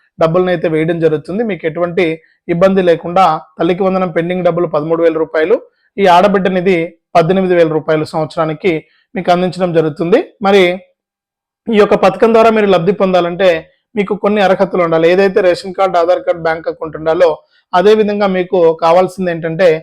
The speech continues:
ఖచ్చితంగా మీకు తప్పకుండా ఈ యొక్క పథకం ద్వారా మనకు రావాలి అంటే ఆరు రకాల ప్రాబ్లమ్స్ ఏవైతే ప్రభుత్వం తెరపైకి తీసుకొచ్చిందో ఈ ఆరు రకాల ప్రాబ్లమ్స్ అనేది మీకు ఉండకూడదు.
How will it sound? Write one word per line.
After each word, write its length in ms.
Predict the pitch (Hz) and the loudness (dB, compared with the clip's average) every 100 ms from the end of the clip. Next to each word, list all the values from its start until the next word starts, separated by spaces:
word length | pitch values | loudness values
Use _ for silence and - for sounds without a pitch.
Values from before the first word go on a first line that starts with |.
| _ _ - | _ _ -6
ఖచ్చితంగా 440 | 175 - - 208 202 | -6 -6 -4 -2 0
మీకు 240 | 180 180 | -2 -4
తప్పకుండా 500 | 165 160 170 185 180 160 156 - - | -4 -4 -6 -2 0 0 -2 -10 -4
ఈ 80 | 190 | -2
యొక్క 180 | 190 190 | -2 -2
పథకం 360 | 170 - 180 | -4 -2 -2
ద్వారా 240 | 175 165 175 156 - _ _ - | 2 2 2 2 -4 _ _ -8
మనకు 400 | 185 170 170 185 160 160 - _ _ | -2 -2 0 0 2 0 -8 _ _
రావాలి 360 | 180 185 196 190 | 4 6 6 4
అంటే 200 | 170 233 269 - | 2 0 -2 2
ఆరు 220 | 185 208 | 4 4
రకాల 280 | 208 185 196 | 0 0 0
ప్రాబ్లమ్స్ 500 | 185 175 175 185 160 | 2 0 0 -4 -4
ఏవైతే 320 | 170 170 170 175 | -2 -2 -2 -2
ప్రభుత్వం 440 | 165 160 160 170 | -2 -6 -6 -8
తెరపైకి 400 | 151 160 170 165 - | -4 -4 -2 -4 -6
తీసుకొచ్చిందో 640 | 160 - 147 - 165 175 151 - _ _ | -8 -8 -12 -8 -2 0 -2 -6 _ _
ఈ 80 | 190 | 0
ఆరు 200 | 175 190 202 | 2 4 2
రకాల 260 | 196 196 | 0 0
ప్రాబ్లమ్స్ 480 | 190 175 165 170 156 | 2 2 2 -2 -4
అనేది 200 | 170 170 | -4 -4
మీకు 160 | 160 147 | -4 -6
ఉండకూడదు. 420 | 156 165 165 143 | -2 -2 -2 -4